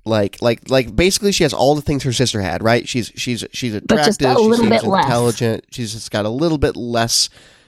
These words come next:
Speaker 1: talent perhaps, but can sing, we learn, like, she's a singer,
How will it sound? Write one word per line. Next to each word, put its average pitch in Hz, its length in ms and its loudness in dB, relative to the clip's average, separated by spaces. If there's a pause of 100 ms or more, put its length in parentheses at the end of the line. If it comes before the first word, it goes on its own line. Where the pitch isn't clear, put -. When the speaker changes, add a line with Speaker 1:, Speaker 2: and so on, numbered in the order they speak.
(140)
Speaker 1:
talent 127 520 2
perhaps, 123 440 2
but - 180 -6
can 98 140 -8
sing, 135 460 2
we 139 120 6
learn, 139 340 4
like, 110 140 -2
she's 101 160 -4
a 90 60 -6
singer, 127 520 2